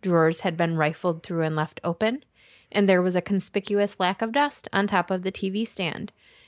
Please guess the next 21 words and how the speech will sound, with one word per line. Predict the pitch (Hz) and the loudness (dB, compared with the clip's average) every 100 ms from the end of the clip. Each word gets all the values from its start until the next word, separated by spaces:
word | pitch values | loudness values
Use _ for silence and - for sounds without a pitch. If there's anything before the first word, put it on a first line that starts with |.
| _ | _
indicating | - 247 311 - 262 240 233 226 | 0 0 0 0 2 2 0 -2
that | 185 | -2
a | 180 | -2
T | - 254 | -2 -4
V | 302 208 196 | -2 -4 -2
had | 196 190 | -4 -2
been | 175 170 | 0 0
there | 170 170 | 0 -2
recently, | 220 330 - 294 226 220 220 _ _ | -2 -4 -10 -8 -6 -6 -8 _ _
but | - 170 | -4 -4
was | 180 185 | -2 -4
now | 175 156 160 | -4 -6 -6
gone. | 160 143 - 196 _ _ _ _ _ _ _ _ _ _ | -6 -6 -8 -12 _ _ _ _ _ _ _ _ _ _
Dead | 190 165 | 2 2
on | 165 | 2
the | 165 | 0
floor | - 262 254 202 214 - | -2 0 2 2 -2 -6
was | 202 202 | -6 -4
sixty-two-year-old | - - 185 190 175 160 156 160 151 | -4 -6 -6 -4 -2 0 0 -2 -4
Jeff | 151 156 - | -4 -6 -8
Keebler. | - 147 - - | -10 -10 -10 -12